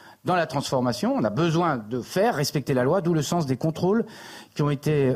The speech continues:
évoqués par Bruno Le Maire. C'est un élément. Faire respecter la loi, c'est d'abord ce qui a été demandé à tous. C'est la lettre. Et puis c'est après l'esprit.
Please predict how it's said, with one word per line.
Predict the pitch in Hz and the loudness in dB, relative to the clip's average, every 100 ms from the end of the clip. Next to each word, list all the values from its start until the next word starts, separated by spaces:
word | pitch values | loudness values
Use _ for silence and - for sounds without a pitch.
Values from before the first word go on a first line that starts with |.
| 135 | 0
évoqués | 143 143 135 180 | 0 0 0 0
par | 180 143 | 0 0
Bruno | 120 135 131 | 2 2 4
Le | |
Maire. | 131 202 | 4 2
C'est | 214 143 139 | 0 -2 0
un | 135 | 2
élément. | 135 139 214 233 | 2 2 2 0
Faire | - 226 220 | -4 -2 0
respecter | 196 220 - 202 220 | 0 0 -2 -2 0
la | 208 | 2
loi, | 208 240 | 4 2
c'est | 233 170 | 0 0
d'abord | 165 185 220 254 | 0 2 2 2
ce | 233 | 0
qui | - | 0
a | 175 | 0
été | 165 170 | 2 2
demandé | 170 185 | 2 2
à | 233 | 0
tous. | 220 170 - - - - - - - | 0 -8 -8 -18 -20 -20 -20 -20 -4
C'est | 196 | 0
la | 202 | 2
lettre. | 220 208 - - - _ _ _ - | 2 0 -4 -10 -16 _ _ _ -10
Et | |
puis | 107 147 | -4 -2
c'est | 180 | 0
après | 165 - | 0 2
l'esprit. | 214 190 - 135 | 0 0 -6 -10